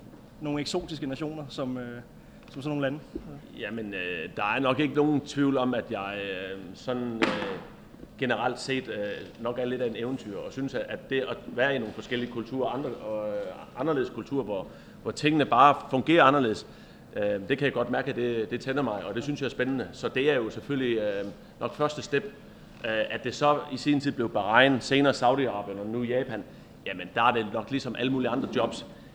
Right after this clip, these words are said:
Speaker 2: et, også en smule tilfældigt.
Speaker 1: Hvad har det givet af, af oplevelser?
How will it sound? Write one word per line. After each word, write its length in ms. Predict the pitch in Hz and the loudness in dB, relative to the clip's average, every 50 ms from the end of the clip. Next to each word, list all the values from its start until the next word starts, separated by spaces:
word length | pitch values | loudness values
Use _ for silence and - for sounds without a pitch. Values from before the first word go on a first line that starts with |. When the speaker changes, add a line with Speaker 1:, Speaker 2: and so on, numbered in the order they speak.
| - - - - - - - - | -20 -20 -20 -20 -20 -12 -6 -6
Speaker 2:
et, 100 | 123 - - - - - - - | -6 -6 -6 -12 -14 -14 -10 -4
også 240 | 110 120 - 143 | -2 -2 0 0
en 100 | 127 110 | -2 -2
smule 260 | 107 - 123 127 131 - | -2 -2 0 0 0 -2
tilfældigt. 520 | - 120 - 110 113 92 85 - - - - - - - - - - - - - - - - - - - - - - - - - - 165 | -4 -4 -4 -4 -4 -4 -8 -12 -14 -20 -20 -20 -20 -20 -20 -20 -20 -20 -20 -20 -20 -20 -20 -20 -20 -20 -20 -20 -20 -20 -20 -20 -6 -2
Speaker 1:
Hvad 100 | 156 156 | 2 2
har 80 | 160 | 2
det 100 | 143 135 | 2 0
givet 240 | - 151 151 147 139 | 0 0 0 0 0
af, 200 | 123 117 113 113 113 - - - - - | -2 -4 -6 -8 -10 -14 -18 -20 -14 -6
af 60 | 127 127 | -6 -4
oplevelser? 380 | 156 - 160 139 135 - 143 | -4 -4 -4 -6 -6 -8 -12